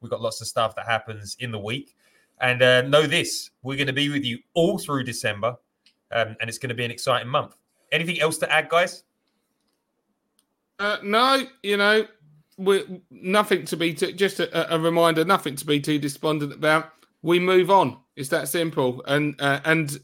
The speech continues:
Speaker 2: I feel bad for the team we're gonna catch next, Brighton. Let's do some work on them.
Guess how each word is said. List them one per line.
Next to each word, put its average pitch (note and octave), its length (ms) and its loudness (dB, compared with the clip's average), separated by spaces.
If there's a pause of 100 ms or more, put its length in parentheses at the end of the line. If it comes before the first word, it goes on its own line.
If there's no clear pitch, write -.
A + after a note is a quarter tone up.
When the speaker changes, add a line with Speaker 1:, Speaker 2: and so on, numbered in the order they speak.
(300)
Speaker 2:
I D#3 140 4
feel D#3+ 220 2
bad D#3+ 380 4
for D#3+ 80 -2
the C#3+ 120 -2
team C#3+ 460 0 (520)
we're C#3+ 160 2
gonna C3+ 180 0
catch C3+ 360 -4
next, B2+ 320 -4
Brighton. C3+ 560 -4
Let's C3 180 -8
do D3+ 160 0
some C#3 220 -4
work B2+ 260 -4
on A#2+ 80 -4
them. A2+ 160 -8